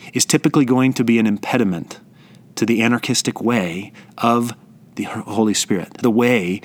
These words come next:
of Jesus, the way that we see played out in the book of Acts. So just as Paul wrote to the Galatians, I would ask you, are you ready to live your whole life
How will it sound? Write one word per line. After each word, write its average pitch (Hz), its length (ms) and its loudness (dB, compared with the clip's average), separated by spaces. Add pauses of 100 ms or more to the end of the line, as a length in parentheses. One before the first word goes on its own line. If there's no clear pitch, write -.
(180)
of 95 160 -4
Jesus, 95 320 0 (140)
the 120 100 2
way 120 300 4
that 110 100 0
we 101 140 0
see 127 320 2
played 135 480 2
out 92 300 -2
in 110 100 -4
the 101 80 -4
book 92 160 -8
of 90 80 -8
Acts. - 340 -14 (2750)
So 117 140 -4
just 120 180 0
as 110 80 0
Paul 120 220 2
wrote 107 140 0
to 110 100 -4
the 101 60 0
Galatians, 104 460 0
I 107 80 -2
would 107 120 0
ask 110 280 -2
you, 85 240 -6 (920)
are 135 80 -2
you 185 140 6
ready 131 260 4
to 110 80 2
live 107 260 2
your 107 120 2
whole 117 400 0
life 101 680 -4